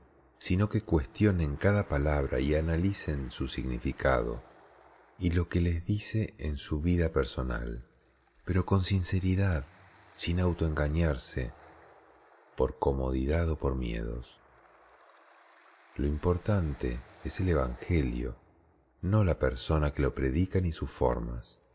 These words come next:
no la interpretación que se le ha dado siempre o la que le da este o aquel,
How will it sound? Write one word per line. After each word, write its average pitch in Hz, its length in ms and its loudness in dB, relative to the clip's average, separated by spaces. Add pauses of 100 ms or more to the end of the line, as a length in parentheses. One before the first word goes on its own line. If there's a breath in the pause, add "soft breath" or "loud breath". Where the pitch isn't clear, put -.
(380)
no 113 180 4
la 107 120 6
interpretación 73 960 0
que 69 140 -4
se - 160 -6
le 65 140 0
ha 65 80 2
dado 69 300 4
siempre 69 640 0 (160)
o 92 140 4
la 92 100 4
que 90 160 0
le 87 160 2
da 101 220 0
este 82 380 0
o 69 140 2
aquel, 57 440 -4